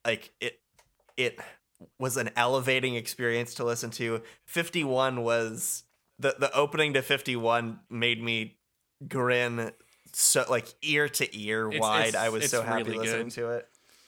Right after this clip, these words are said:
Speaker 1: So to hear that fifty-two is, like,
Speaker 2: I think this is just,
Speaker 1: also
Speaker 2: I think this
Speaker 1: cool.
Speaker 2: is just the energy of the, of that podcast now, of just, like, how, how can we really
Speaker 1: Ah,
Speaker 2: fuck up
Speaker 1: I'm
Speaker 2: the,
Speaker 1: so glad.
Speaker 2: how can we fuck up the art form?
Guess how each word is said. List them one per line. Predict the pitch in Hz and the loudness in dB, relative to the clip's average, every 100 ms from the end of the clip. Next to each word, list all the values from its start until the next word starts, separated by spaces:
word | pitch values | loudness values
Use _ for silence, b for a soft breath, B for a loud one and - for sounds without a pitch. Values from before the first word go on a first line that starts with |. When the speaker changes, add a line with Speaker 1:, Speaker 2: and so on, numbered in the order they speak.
| b - | b -8
Speaker 1:
So | 160 | -6
to | 165 | -2
hear | 185 175 | 0 2
that | 156 143 135 | 2 0 -2
fifty-two | 160 143 139 120 - 131 151 143 | -2 0 -2 -2 0 2 2 0
is, | 123 120 117 - 110 | 0 -2 -6 -6 -6
like, | 101 - | -6 -6
Speaker 2:
I | 139 | -2
think | 254 277 | -2 -2
this | - | -2
is | 196 | 0
just, | 127 170 165 | 2 2 2
Speaker 1:
also | 147 151 | 2 4
Speaker 2:
I | |
think | 151 247 | 2 0
this | 226 | 0
Speaker 1:
cool. | 151 151 | 2 2
Speaker 2:
is | |
just | 151 143 | 2 0
the | 143 127 | -2 -2
energy | 135 120 117 | -2 -4 -6
of | 104 | -8
the, | 107 | -10
of | 113 107 | -10 -6
that | 107 - | -8 -4
podcast | 117 110 107 120 - | -4 -2 -2 -2 -2
now, | 156 160 | 0 0
of | 156 | -2
just, | 143 151 | -2 -2
like, | 147 139 | -2 0
how, | 165 196 | -2 0
how | 180 180 | 0 0
can | 226 | 0
we | 180 | 0
really | 131 143 | 2 4
Speaker 1:
Ah, | 104 95 - - | 4 2 -4 -16
Speaker 2:
fuck | - - 151 143 - | -18 -2 0 0 0
up | 131 | 2
Speaker 1:
I'm | 131 | 2
Speaker 2:
the, | 123 | 2
Speaker 1:
so | 123 110 | 0 0
glad. | 104 98 92 | -2 -4 -2
Speaker 2:
how | |
can | - 175 | -2 -4
we | |
fuck | 143 - 139 135 | -4 -4 -4 -2
up | 123 | -4
the | 120 117 | -4 -4
art | 110 - | -4 -6
form? | - 101 101 | -12 -14 -14